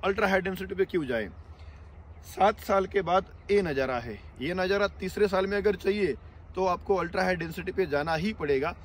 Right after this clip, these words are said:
because एक पेड़ का अगर हम यहाँ पे journey ऐसा पकड़ते हैं कि annually सत्तर किलो production दे रहा है, चौदह feet by चौदह feet, एक एकड़ में एक सौ अस्सी के लगभग पेड़ लगे हुए हैं और सत्तर किलो का हिसाब से अगर calculation करें तो more than बारह से चौदह metric ton का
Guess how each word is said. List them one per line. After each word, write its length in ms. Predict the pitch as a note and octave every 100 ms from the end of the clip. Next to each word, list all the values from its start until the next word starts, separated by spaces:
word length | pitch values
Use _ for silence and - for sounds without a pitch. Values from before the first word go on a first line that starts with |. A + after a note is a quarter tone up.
| - - -
because 500 | E3 G#3+ - - -
एक 180 | A3+ A#3
पेड़ 180 | - G#3+
का 100 | G#3+
अगर 220 | G#3+ G3+
हम 140 | G3 F#3+
यहाँ 200 | F3+ F3+
पे 120 | F#3+
journey 280 | E3 F3 G3
ऐसा 260 | G3 F3+ F#3+
पकड़ते 380 | F#3 F#3 F3+
हैं 100 | F3+
कि 140 | F3 F#3 - - - D3+
annually 380 | F3 G#3+ A3
सत्तर 340 | G#3+ G3 - G#3+
किलो 200 | G#3+ G#3+
production 420 | G3 F#3+ - F#3+
दे 100 | D#3+
रहा 200 | E3+ E3
है, 180 | D#3 E3 - - -
चौदह 220 | D#3+ F3
feet 180 | G3 G3+
by 140 | G3 G3+
चौदह 300 | F#3 F3 E3+
feet, 220 | F3 F#3 - - -
एक 180 | F#3+
एकड़ 220 | G3 F#3+ G3+
में 100 | G3 - -
एक 120 | F3
सौ 140 | - G3+
अस्सी 340 | D#3 - F#3
के 100 | F#3+
लगभग 280 | E3+ D#3 E3+
पेड़ 200 | F3 D#3+
लगे 220 | C#3 D3
हुए 220 | D3 C3
हैं 140 | B2+ D#3+ - - -
और 120 | D3
सत्तर 300 | - - F3+
किलो 220 | F3 F#3
का 80 | F#3
हिसाब 240 | F#3 F3+ E3+
से 120 | F3+
अगर 160 | F#3
calculation 500 | F#3 D3+ D3+ F3+ F#3
करें 200 | F#3 F#3 F3+
तो 80 |
more 200 | E3 D#3+ E3+
than 140 | F#3 - - -
बारह 220 | D3 E3+
से 100 | F#3
चौदह 320 | F#3 F3 F3
metric 300 | F#3+ E3+ F#3+ F#3
ton 120 | F3
का 140 | F3+